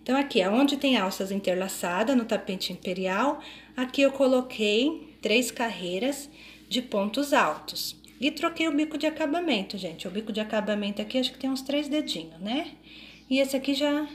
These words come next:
é maiorzinho, tem uns quatro dedos. E tem esse picô. O picô, ele é opcional, tá bom? Porque quando eu criei o tapete aqui, juntei as partes aqui de pontos conhecidos, é, ele ia só até essa parte roxa aqui mesmo.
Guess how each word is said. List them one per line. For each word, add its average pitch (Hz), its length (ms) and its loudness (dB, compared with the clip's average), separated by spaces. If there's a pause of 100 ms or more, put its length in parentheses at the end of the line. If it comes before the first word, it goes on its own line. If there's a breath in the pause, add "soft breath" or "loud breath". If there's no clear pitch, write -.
é 262 80 0
maiorzinho, 240 840 2
tem 226 140 -4
uns 214 80 -2
quatro 208 340 -4
dedos. 233 420 0 (440 loud breath)
E 311 80 2
tem 269 240 4
esse 262 180 0
picô. 339 480 2 (1600 loud breath)
O 285 140 2
picô, 269 420 4
ele 240 200 6
é 240 200 4
opcional, 294 760 4
tá - 200 -12
bom? 226 240 0
Porque 220 200 -2
quando 269 180 0
eu 269 80 2
criei 240 220 0
o - 80 -6
tapete - 440 -6
aqui, 233 500 -2 (340 loud breath)
juntei 185 440 -2
as 165 160 -8
partes 175 380 -6
aqui - 160 -10
de 180 100 -10
pontos 175 300 -8
conhecidos, 180 880 -2 (1800 loud breath)
é, 202 200 2
ele 269 160 4
ia 269 200 4
só 302 160 2
até 311 160 2
essa 302 200 2
parte 269 360 2
roxa 254 340 4
aqui 277 180 -6
mesmo. 185 440 -4